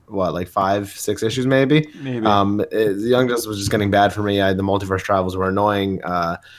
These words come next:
Speaker 1: then they brought me back in when they were like, "All right, new members." Um, th-, this issue, I, I don't know. Like, wh-, what, what did you think of it, Hunter? Like, I don't know. I, I, this is another one that I just felt like was, like,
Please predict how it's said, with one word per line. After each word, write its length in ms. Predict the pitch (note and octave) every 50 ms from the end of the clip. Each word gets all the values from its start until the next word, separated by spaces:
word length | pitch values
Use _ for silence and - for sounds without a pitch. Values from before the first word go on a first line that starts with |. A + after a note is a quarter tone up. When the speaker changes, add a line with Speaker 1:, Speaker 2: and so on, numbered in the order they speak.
| - - _ _
Speaker 1:
then 520 | - C3 C#3 C3+ C3 B2+ B2 G#2+ G2 A2+ - - -
they 200 | - C3 B2 A#2 A#2
brought 260 | A2 G#2 B2 A#2+ A#2
me 100 | A#2+ A#2
back 240 | A2 G#2+ G#2 G#2 A2
in 140 | G#2+ G#2+
when 260 | G#2 G2+ G2 G2 G2 F#2
they 140 | G2 G#2
were 100 | G2+ G2+
like, 140 | G2 G2 G#2
"All 60 | C3
right, 140 | C#3 C3 B2
new 120 | C3+ C3+ B2
members." 500 | A#2 A2+ A#2+ B2 C#3+ D3+ D#3 D3+ - - -
Um, 420 | - A#2+ A#2+ A#2+ A#2+ A#2 A#2 A2+ - _ _ _ _ _ _ - C#3
th-, 120 | E3 F3+
this 240 | F3 D#3+ F#3 F#3+ F#3+
issue, 800 | F3+ A3+ A3+ - A3+ A3+ A3 G#3+ G#3 G3 F#3 E3 D#3 - - - _ _ _ _ - - - -
I, 260 | - - - - -
I 40 | F3
don't 100 | F3 D#3+
know. 340 | B2+ A#2 A2+ A2+ A#2 A2 F2+ - _ - - _ - - _ _ - - _ -
Like, 260 | D3+ E3+ D#3+ D3 -
wh-, 480 | - - - - - - - - _ -
what, 360 | F#3 G3+ A3+ A#3 A#3 A#3 A3
what 140 | A#3 A#3+ A3
did 100 | G#3 G3+
you 60 | F#3+
think 180 | D3+ D3 C3+ A#2
of 80 | A#2
it, 60 | A2 G#2+
Hunter? 300 | A2+ G#2+ G2+ G#2 A2 G#2+
Like, 160 | G#2+ G#2+ A#2
I 60 | -
don't 120 | D#3+ D#3 B2
know. 100 | A2 G#2+
I, 240 | G#2+ A2 - - B2+
I, 40 |
this 80 | C#3+ D3
is 60 | D#3
another 180 | D#3+ D3+ C#3+ C3+
one 120 | B2 A#2
that 100 | A2+ A2
I 80 | A2 A2
just 300 | G#2+ - - - - -
felt 200 | - B2+ A2+ G#2
like 160 | A2 A2 G2
was, 120 | A2+ G#2 G#2+
like, 200 | G#2 G2 D#2+